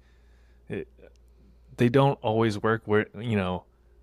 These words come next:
the, the vibe on Twitter was like, "Oh, this is a movie that's saying, d-, don't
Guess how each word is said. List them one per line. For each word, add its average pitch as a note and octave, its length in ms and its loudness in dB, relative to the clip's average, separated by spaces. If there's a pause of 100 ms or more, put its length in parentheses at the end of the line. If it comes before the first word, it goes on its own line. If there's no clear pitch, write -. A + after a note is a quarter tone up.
(200)
the, B2+ 380 -6
the A#2+ 100 2
vibe D3+ 260 4
on B2+ 120 4
Twitter B2 240 2
was F#2+ 140 0
like, F#2 200 -4
"Oh, A2 260 4
this G2 200 0
is G2 80 -10
a G2 60 0
movie F#2+ 240 0
that's F2 180 -4
saying, F2+ 360 -8 (680)
d-, - 80 -18 (240)
don't A2+ 260 2